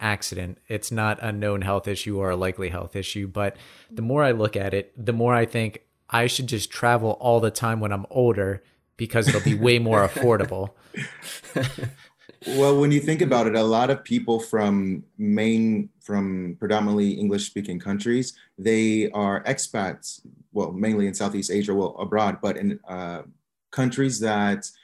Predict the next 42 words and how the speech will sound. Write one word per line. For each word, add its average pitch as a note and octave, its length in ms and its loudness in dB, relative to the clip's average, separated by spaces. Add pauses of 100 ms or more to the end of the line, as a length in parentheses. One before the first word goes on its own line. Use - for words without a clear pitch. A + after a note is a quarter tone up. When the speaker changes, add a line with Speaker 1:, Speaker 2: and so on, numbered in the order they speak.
(160)
Speaker 2:
are, G#2 180 0
are G2+ 180 -2
cheaper C#3+ 580 -2
financially. G2 600 -2
They G2 180 -4
take G#2 240 -6
their A2+ 100 -2
pension A2 540 -2
or, F#2 560 -4 (380)
mm, F#2+ 180 -4
whatever G#2 280 2
they G2+ 120 2
have, A2 300 2
and G2+ 260 2
they G#2+ 100 2
come A#2+ 240 -2
here, A2+ 260 2
they G2+ 120 0
live A#2 240 0
here. F#2 260 0
They F#2 120 -4
either F#2 160 -2
get F2 160 -4
married, C3 340 2
they G#2+ 100 2
don't, A#2 340 -2
but, F#2 340 -2 (360)
um, F2+ 380 -6
they, G#2 180 2
they A2 140 -2
have A#2+ 160 -2
a B2+ 80 2
pretty C3 260 0
good B2+ 180 2
setup A#2+ 400 -2
here. F2 360 -4
There F#2 180 -2
are F2+ 40 -4
a F2+ 60 -4
lot G2+ 220 -2
of G2+ 80 -2
expats, F#2 720 -8